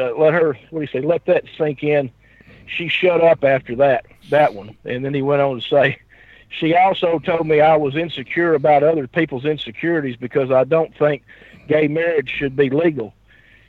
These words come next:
She didn't like, uh, me 'cause I was wearing my Trump shirt and have facts, uh, to put her in her, to put her bull crap in, it to shame.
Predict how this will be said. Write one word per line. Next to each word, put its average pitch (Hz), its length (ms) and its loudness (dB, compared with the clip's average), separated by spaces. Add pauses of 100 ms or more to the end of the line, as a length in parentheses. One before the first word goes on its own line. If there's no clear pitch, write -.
(160)
She 147 280 -4
didn't 151 360 0
like, 160 400 2
uh, 127 400 0 (320)
me 139 240 -4
'cause 131 300 0
I 143 180 4
was 131 220 -6
wearing 143 420 0
my 117 140 -4
Trump 170 340 -2
shirt 127 380 0 (920)
and 123 140 -6
have 127 220 2
facts, 156 520 0
uh, 123 320 2
to 107 160 -18
put 156 160 0
her 135 160 0
in 123 120 0
her, 123 220 -6 (100)
to 117 120 -8
put 165 140 0
her 131 80 2
bull 147 260 2
crap 131 360 2
in, 120 200 -6
it 123 220 -10
to 117 80 -14
shame. 135 420 -2